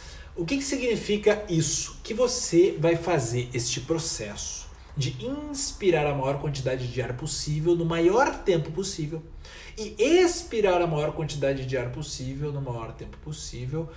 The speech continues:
o maior número de vezes que você puder.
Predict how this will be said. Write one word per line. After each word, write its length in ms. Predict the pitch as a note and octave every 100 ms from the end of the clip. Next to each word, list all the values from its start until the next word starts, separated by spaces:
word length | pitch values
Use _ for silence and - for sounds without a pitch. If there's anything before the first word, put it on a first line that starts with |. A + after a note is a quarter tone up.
| - - - - - - F#3+
o 80 |
maior 760 | F#3+ G#3+ G#3+ G#3+ A3 B3+ - - E3+
número 680 | E3+ G3+ C4+ D#4+ D#4 C4+ A3+
de 140 | G#3
vezes 560 | D3 C#3 C#3+ D#3 E3+ D#3
que 120 | E3+
você 340 | G3+ G3 -
puder. 520 | E3+ - E3 C#3+ -